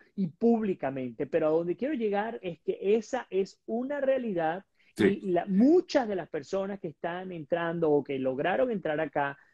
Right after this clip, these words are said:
Speaker 1: son el reflejo de ese muchachito o de ese señor o de ese tipo, porque me dicen, "Es que no es un niño, es un adulto". Bueno, está bien. Si el señor,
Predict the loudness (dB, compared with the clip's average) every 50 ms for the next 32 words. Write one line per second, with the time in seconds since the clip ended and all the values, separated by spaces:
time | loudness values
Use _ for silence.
0 | _ _ -10 -6 -4 -2 -2 0 0 0 0 4 4 4 4 4 2 0 0 0
1 | -2 -2 -2 -2 -4 -4 -6 -8 -6 -4 -4 -2 -2 0 0 0 0 2 2 2
2 | 2 2 2 0 0 0 2 0 0 0 2 0 0 0 0 -2 -2 -2 -2 0
3 | 0 -2 -2 -6 -4 -4 -4 -4 -4 -4 -6 -4 -4 -4 -4 -4 -4 -2 -2 -2
4 | -2 0 -2 -2 -2 0 0 0 2 2 2 2 2 0 0 -2 -2 -2 -2 -2
5 | -2 -2 -4 -4 -6 -6 -8 -8 -6 -4 -2 -2 -2 -4 -4 -6 -10 -6 -6 -8
6 | -6 -8 -12 -14 -16 -18 _ _ _ _ -8 -2 -2 0 0 -2 -2 -6 -6 -4
7 | -2 -2 -2 -2 -2 -4 -8